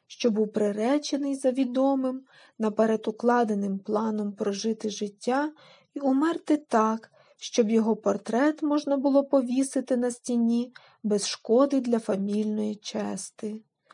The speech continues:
В цьому плані була допущена невеличка помилка. Артур Грей народився з живою душею,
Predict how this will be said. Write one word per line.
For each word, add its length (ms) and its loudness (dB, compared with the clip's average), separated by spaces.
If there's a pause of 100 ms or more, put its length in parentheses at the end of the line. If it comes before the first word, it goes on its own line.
(300)
В 60 -20
цьому 340 4
плані 500 0
була 220 6
допущена 720 2
невеличка 720 0
помилка. 960 0 (480)
Артур 440 0
Грей 420 2
народився 680 2
з 100 -8
живою 440 4
душею, 840 0